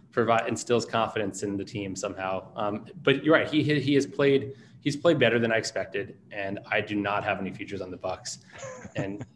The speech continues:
Speaker 1: and I, you know, my, my good friend, um, Mark DeRosa, Ed Teach on Twitter.
Speaker 2: Right.
Speaker 1: Um, I don't, I don't agree with his political views or conspiracy theories, by the way. Just wanted to put that out there. But,
Speaker 2: <laughs>
Speaker 1: um, former colleague of mine, um, he, you know, he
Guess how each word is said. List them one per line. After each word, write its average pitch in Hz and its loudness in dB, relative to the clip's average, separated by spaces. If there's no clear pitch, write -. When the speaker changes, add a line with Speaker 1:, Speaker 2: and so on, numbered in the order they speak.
Speaker 1:
and 117 -2
I, 127 4
you 120 2
know, 120 -2
my, 123 2
my 127 4
good 131 4
friend, 117 4
um, 101 0
Mark 113 4
DeRosa, 107 2
Ed 113 0
Teach - -6
on 101 -8
Twitter. 101 -2
Speaker 2:
Right. 92 -8
Speaker 1:
Um, 90 -10
I 117 4
don't, 131 4
I 131 4
don't 143 6
agree 156 6
with 156 6
his 147 -2
political 127 4
views 120 2
or 117 0
conspiracy 117 0
theories, 98 -4
by 98 -4
the 95 -4
way. 92 -6
Just 107 -4
wanted 101 -2
to - 0
put - -4
that 104 2
out 95 -2
there. 101 0
But, - 0
Speaker 2:
<laughs> - -16
Speaker 1:
um, 95 -6
former 123 2
colleague 113 2
of 101 -2
mine, 101 -2
um, 113 0
he, 147 2
you 120 2
know, - 0
he - 2